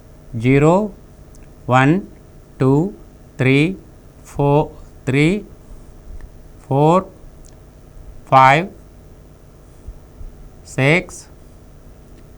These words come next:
సెవెన్, ఎయిట్, నైన్. These are ten numbers. ఈ పది సంఖ్యల గురించి, వాటిల్లో మనం ఏ విధంగా లెక్కలు తయారు చేయాలి? ఇప్పుడు మనం అనుకుంటుంది ఏంది? నెంబర్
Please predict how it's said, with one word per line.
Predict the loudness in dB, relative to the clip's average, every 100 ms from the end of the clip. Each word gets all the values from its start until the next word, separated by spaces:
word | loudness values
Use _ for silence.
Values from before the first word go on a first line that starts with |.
| -20 -14 0
సెవెన్, | 2 4 2 0 -6 -18 -20 -20 -20 -20 -20 -20 -20 -20 -10 -2
ఎయిట్, | 0 0 -4 -20 -20 -20 -20 -20 -20 -20 -20 -6 0
నైన్. | 2 2 -2 -8 -20 -20 -20 -20 -12 0
These | 2 6 6
are | 6 4
ten | -4 -2
numbers. | -4 -6 -8 -12 -20 -20 -20 -20 -6 -2
ఈ | 2
పది | 4 4 2
సంఖ్యల | 0 0 0 -2 0
గురించి, | -2 -2 -4 -8 -12 -14 2
వాటిల్లో | 2 4 2 2 2
మనం | 0 -4 0 2
ఏ | 4
విధంగా | 4 2 0 -4 -18 -18 -4
లెక్కలు | -4 0 0 2
తయారు | 2 2 0
చేయాలి? | -2 -2
ఇప్పుడు | 0 2
మనం | 4 4
అనుకుంటుంది | 2 0 0 2 2
ఏంది? | 2 0 -2 -6 -20 -20 -16 -2 2
నెంబర్ | 4 4 4